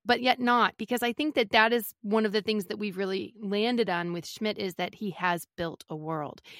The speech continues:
We so often think of world building as being fantasy, that only fantasy authors w-, build worlds, but Dickens built worlds. Austen built worlds. And so even though Austen's characters aren't related to each other, they kind of are.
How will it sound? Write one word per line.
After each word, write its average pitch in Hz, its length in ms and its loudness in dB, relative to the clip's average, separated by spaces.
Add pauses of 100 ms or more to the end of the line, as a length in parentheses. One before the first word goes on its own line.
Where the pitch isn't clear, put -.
(140)
We 240 100 -2
so 330 200 0
often 294 260 0
think 240 160 -4
of 190 140 -6
world 190 440 -4
building 226 540 -2
as 190 120 -6
being 175 300 -4
fantasy, 254 840 -4 (500)
that 214 180 0
only 269 440 4
fantasy 247 500 0
authors 269 400 -4
w-, 240 240 -6
build 254 240 -4
worlds, 254 480 -2
but 214 220 -6
Dickens 359 380 0
built 190 260 -6
worlds. 147 680 -10 (400)
Austen 311 500 2
built 202 240 0
worlds. 170 680 -4 (380)
And 240 180 0
so 247 200 0
even 277 220 -2
though 220 120 0
Austen's 240 420 0
characters 226 600 -4
aren't 202 240 0
related 202 600 0
to - 140 -8
each 202 160 -6
other, 185 160 -2
they 349 120 0
kind 170 280 -4
of - 140 -10
are. 214 400 -10